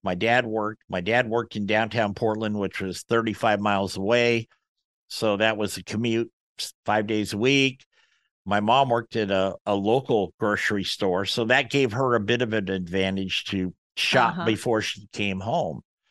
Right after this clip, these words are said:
Speaker 1: But we've got a lot more people now. There's, the schedules are weird. Uh, there's a lot more going on, and I understand that than when I grew up or Will grew up.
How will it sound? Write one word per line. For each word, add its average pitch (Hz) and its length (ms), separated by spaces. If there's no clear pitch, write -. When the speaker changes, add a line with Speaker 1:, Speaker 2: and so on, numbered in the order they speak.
Speaker 1:
But 139 320
we've 120 220
got 107 180
a 92 60
lot 98 220
more 87 200
people 151 640
now. 127 640
There's, 87 380
the 82 500
schedules 123 580
are 110 100
weird. 110 720
Uh, 92 300
there's 90 260
a 107 60
lot 117 260
more 117 220
going 104 420
on, 101 480
and 98 180
I 104 180
understand 104 640
that 87 220
than 92 160
when 95 200
I 95 160
grew 92 320
up 104 140
or 90 80
Will 113 300
grew 85 300
up. 64 100